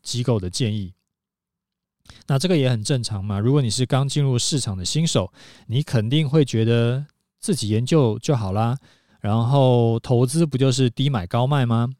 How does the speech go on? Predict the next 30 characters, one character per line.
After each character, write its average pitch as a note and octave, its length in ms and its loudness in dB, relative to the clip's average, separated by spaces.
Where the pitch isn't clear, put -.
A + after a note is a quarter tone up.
这 E3 120 0
么 C3+ 80 -2
简 G2 180 -4
单 A#2 160 -2
的 A#2 100 -2
事 G2+ 320 -2
有 G2 180 -2
什 G#2+ 100 -4
么 G2 80 -4
难 F2 220 -6
的？ F#2 160 -8
但 D#3+ 160 4
是 E3 140 2
经 F#3 320 0
过 D#3 220 6
一 C#3+ 40 4
个 D3+ 100 4
多 D#3 300 4
空 E3 260 0
循 A2 280 -4
环， F#2 320 -6
被 A#2 240 -2
市 D3 200 -2
场 G2+ 200 -2
有 F2 120 -4
教 B2 220 0
训 A2+ 180 -4
过 A2 200 -2
以 F2+ 80 -6
后， G2+ 260 -4